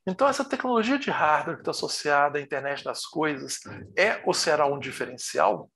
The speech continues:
né? Bom, a resposta é sim e não, né? Ah, sim, porque essa tecnologia, ela tem o potencial de incentivar, permitir soluções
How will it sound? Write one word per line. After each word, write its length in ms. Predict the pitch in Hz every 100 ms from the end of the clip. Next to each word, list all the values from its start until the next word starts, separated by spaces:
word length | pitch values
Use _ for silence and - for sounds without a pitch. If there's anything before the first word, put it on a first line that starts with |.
| _ _ _ _ -
né? 300 | 127 143 151 _ _ - - - - - - _
Bom, 340 | 214 156 - - _ _ -
a 60 | 175
resposta 680 | 208 - - 196 226 -
é 40 | -
sim 320 | - - 254
e 40 |
não, 400 | 247 147 143 131 127 _ _ _ _ _ -
né? 340 | 127 135 - - _ - - - - -
Ah, 400 | 160 160 165 -
sim, 640 | - - - 254 302 226 - - - _
porque 800 | - 190 - - - 185 170 165
essa 380 | - 208 233 202
tecnologia, 1120 | - 196 180 160 139 117 123 165 226 185 135 -
ela 160 | - 165
tem 160 | 165 185
o 100 | 180
potencial 600 | 190 185 175 - 170 170
de 160 | 165
incentivar, 720 | 208 - 202 - 127 151 180
permitir 420 | 190 175 170 - -
soluções 760 | - 196 170 - 185 190 185